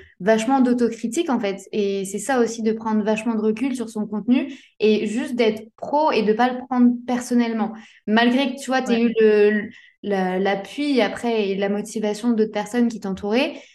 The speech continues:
Speaker 1: enfin, il faut quand même s'accepter aussi, tu vois. Et juste le fait de s'écouter, c'est hyper difficile. C'est un exercice vraiment
Speaker 2: Ouais.
Speaker 1: de sortie de confort à dix mille pour cent, quoi. Donc, euh,
Speaker 2: Ouais.
Speaker 1: YouTube, Instagram,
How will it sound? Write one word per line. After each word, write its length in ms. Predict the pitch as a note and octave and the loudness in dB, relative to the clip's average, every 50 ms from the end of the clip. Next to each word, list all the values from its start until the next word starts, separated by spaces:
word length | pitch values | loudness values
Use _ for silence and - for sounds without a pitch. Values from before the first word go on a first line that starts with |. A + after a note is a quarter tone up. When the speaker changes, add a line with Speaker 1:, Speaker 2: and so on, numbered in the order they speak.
| _ _ _ _ - | _ _ _ _ 0
Speaker 1:
enfin, 260 | G#3 G#3 F#3+ F3+ - - | 0 2 2 0 -2 -6
il 80 | C3+ - | -6 -4
faut 80 | G#3+ G#3+ | 0 2
quand 120 | A3+ A3+ A#3+ | 4 4 6
même 140 | B3 B3+ | 4 4
s'accepter 480 | A#3+ - - A3 G#3+ A3 A#3 A3+ A#3 B3 | 2 2 0 0 0 0 -2 0 2 2
aussi, 220 | A#3+ A#3+ F4 F4 | 2 2 0 -2
tu 100 | - - | -2 0
vois. 160 | B3 B3 A#3 - | 0 2 2 2
Et 160 | A3+ A3 G#3 | 2 0 0
juste 260 | G#3+ C4+ E4+ E4 - | 0 -2 -2 -2 0
le 120 | C4+ B3 | 0 0
fait 160 | B3 C4+ C#4 A3+ | 2 2 2 2
de 340 | A3 A3 G#3 G3+ G3+ - - | 4 2 2 2 -2 -6 -12
s'écouter, 800 | - - - - B3 A#3+ A#3+ A3+ A3 A3 B3 C#4 E4 F#4+ - - - - _ _ _ | -14 -10 -4 0 0 0 0 -2 -4 -2 0 0 0 -2 -4 -8 -18 -20 _ _ _
c'est 400 | - - - A3+ G#3+ A3 - - - - | -10 -4 -2 -2 -2 -2 -4 -8 -8 -4
hyper 400 | F4 F4+ F4+ E4 C#4+ C4 B3+ A#3 | -2 -2 -2 -2 -2 -2 -2 -2
difficile. 480 | A#3+ A#3+ A#3+ - - - F4 F4 A#3+ | -2 -4 -4 -6 -4 -2 0 0 0
C'est 100 | - - | -2 -2
un 120 | A3+ G#3+ G#3+ | 0 2 2
exercice 580 | A3 G#3 G3 G#3+ G#3+ G#3+ - - E4 D#4 C#4+ | 2 2 2 0 -2 -2 -4 -10 -8 -6 -4
vraiment 360 | A#3 A3+ A#3 A#3 A#3+ C#4+ D4+ C#4 | -2 0 2 4 4 4 4 4
Speaker 2:
Ouais. 80 | A#3+ | 4
Speaker 1:
de 300 | A#3+ A3+ A3 A3 A3 G#3+ - _ _ _ _ - | 4 6 6 6 4 2 -2 _ _ _ _ -12
sortie 500 | - - - C#4+ C4+ C#4+ - - C#4+ C4+ | -8 -2 2 2 2 2 0 -4 -4 -6
de 60 | B3 | -4
confort 480 | - - C4+ B3 B3 B3 C#4+ D4+ D#4 D4 | -4 -2 0 2 2 4 4 4 4 4
à 120 | C#4 A3+ G#3+ | 4 2 2
dix 220 | G3+ G3 A3 C4+ | 0 0 -2 -2
mille 160 | C4+ C4+ C4+ | 0 0 -2
pour 140 | B3+ B3 C4+ | -4 -4 -2
cent, 160 | - C4+ A#3+ | -2 -2 0
quoi. 160 | A#3 G3 F3+ - - - - - _ - | 0 -2 -4 -6 -10 -18 -20 -14 _ 0
Donc, 240 | G#3 A3 A3+ A3+ A3 | 2 4 4 4 6
euh, 320 | A3+ A3 A3 G#3+ G#3+ G#3 | 6 6 6 4 4 2
Speaker 2:
Ouais. 180 | G3 - - - _ - | -2 -4 -12 -10 _ -2
Speaker 1:
YouTube, 680 | C4 D#4+ - - - - E4 D#4 C#4 A3 G#3 F#3+ - - - - _ _ _ _ - | 0 0 0 -2 -4 -4 -2 0 2 2 0 0 -2 -6 -14 -18 _ _ _ _ 0
Instagram, 720 | - B3+ C4 - - D4+ D4 C#4+ C4+ C4 A#3+ A3 G#3+ G#3 | 0 0 2 2 2 2 2 4 4 2 4 2 2 0